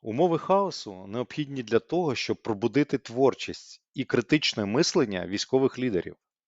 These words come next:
Якщо стара наука висловлюється термінами передбачуваності, то нова —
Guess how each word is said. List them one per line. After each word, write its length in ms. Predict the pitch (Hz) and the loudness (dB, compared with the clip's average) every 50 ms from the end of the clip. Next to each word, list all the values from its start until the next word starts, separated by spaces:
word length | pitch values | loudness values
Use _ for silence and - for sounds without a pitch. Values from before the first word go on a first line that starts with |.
| _ _ _ _ _ _ - - - - - - _ | _ _ _ _ _ _ -20 -20 -20 -20 -20 -2 _
Якщо 280 | - 113 - - 202 208 | 4 6 8 8 8 8
стара 340 | - - - 180 175 175 170 | 8 8 10 10 10 10 8
наука 420 | 170 165 165 165 147 - - 110 | 8 6 4 2 0 0 0 2
висловлюється 760 | 104 113 - - 135 143 143 123 113 113 107 101 - - 104 | 2 2 0 0 2 4 4 4 4 2 0 0 -2 -4 -6
термінами 680 | - - 131 131 113 110 107 101 95 92 90 90 87 - _ | 2 4 6 6 6 4 0 -4 -6 -6 -6 -8 -10 -4 _
передбачуваності, 1200 | - 131 147 147 123 101 92 104 101 98 - - 101 95 95 95 92 90 - - - - 92 101 _ _ _ _ _ _ _ _ _ _ _ _ | 6 8 8 8 6 4 6 6 6 6 4 0 -4 -6 -6 -8 -10 -14 -16 -16 -18 -20 -20 -20 _ _ _ _ _ _ _ _ _ _ _ _
то 120 | - 127 | 2 4
нова — 480 | 123 135 127 113 123 143 160 190 220 220 | 8 8 8 8 8 6 6 6 4 -2